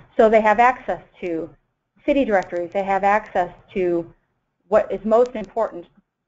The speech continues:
to anybody who's doing Cook County and Chicago research is that the city renamed and renumbered its streets. So they changed the street names in nineteen twelve, but they also renumbered the city streets on two different occasions.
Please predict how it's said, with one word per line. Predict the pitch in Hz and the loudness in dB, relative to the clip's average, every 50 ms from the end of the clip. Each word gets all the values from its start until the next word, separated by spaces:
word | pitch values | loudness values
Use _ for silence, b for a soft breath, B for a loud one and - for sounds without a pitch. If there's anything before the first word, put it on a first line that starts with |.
| _ _ _ | _ _ _
to | - - | -12 -8
anybody | - 220 240 240 220 208 196 190 | -4 -2 -2 0 0 0 0 -2
who's | 175 214 196 190 - | -6 -6 -8 -8 -8
doing | - 202 185 175 175 | -6 -6 -6 -6 -8
Cook | - - 196 - | -10 -12 -12 -12
County | - 196 185 175 175 170 165 | -8 -6 -6 -4 -2 -4 -4
and | 160 - - 175 165 165 160 - - - | -4 -6 -6 -4 -2 -2 -4 -4 -8 -12
Chicago | - - - 190 175 170 170 | -12 -4 0 2 2 2 2
research | 165 185 214 208 - 175 170 165 - - - | 2 0 -2 -2 0 -2 -2 -2 -4 -8 -10
is | 196 185 - - | -10 -10 -4 0
that | 190 180 175 175 - - | 2 2 2 0 -2 -6
the | 208 202 - - | -10 -10 -6 -2
city | 285 285 262 233 214 | -2 0 0 0 0
renamed | 175 185 208 220 226 202 185 175 175 185 226 269 294 285 - _ - | 0 0 -2 0 0 -2 -2 -2 -4 -4 -4 -6 -6 -8 -12 _ -6
and | 220 208 196 | -4 -4 -2
renumbered | 185 202 208 202 190 185 180 185 196 208 233 240 269 277 - _ - - | 0 0 0 2 2 0 0 0 0 -2 -2 -4 -6 -12 -16 _ -6 -6
its | 190 196 - - - | -6 -6 -8 -20 -12
streets. | - 196 175 143 - - _ _ _ _ _ _ _ _ b b b b b b b b - | -4 -4 -4 -4 -4 -10 _ _ _ _ _ _ _ _ b b b b b b b b -4
So | 247 | -2
they | 214 214 214 | 0 0 0
changed | 214 - 269 302 349 349 - - | 0 0 2 2 2 0 -2 -6
the | - 185 - - | -6 -6 -6 -6
street | - 262 269 262 - | -2 -2 -2 -2 -2
names | 185 180 170 175 - | -6 -6 -6 -6 -6
in | 190 185 | -6 -4
nineteen | 185 180 175 - - - 180 170 | -4 -4 -4 -6 -8 -12 -12 -12
twelve, | - - 233 226 196 165 156 - _ _ _ _ _ | -4 0 2 4 4 4 0 -4 _ _ _ _ _
but | - 220 214 | -12 -6 -2
they | 233 233 | 2 2
also | 247 254 247 233 | 2 2 0 -4
renumbered | 202 180 175 202 233 254 240 214 196 190 208 240 233 202 165 151 160 - - _ | -8 -8 -6 -6 -4 -4 -2 -2 -2 -2 -2 -4 -2 -4 -6 -6 -8 -12 -16 _
the | - 196 190 - | -12 -12 -8 -8
city | 196 170 175 170 - | -8 -8 -8 -10 -12
streets | - - 175 170 170 - - - | -8 -6 -6 -6 -6 -8 -8 -6
on | 190 175 175 | -6 -6 -6
two | - 247 240 | -4 -4 -2
different | 226 220 196 196 - 175 170 - | 0 0 -2 -2 -4 -8 -6 -8
occasions. | 165 - - 180 180 175 - - - - | -8 -6 -4 -4 -4 -6 -8 -18 -20 -20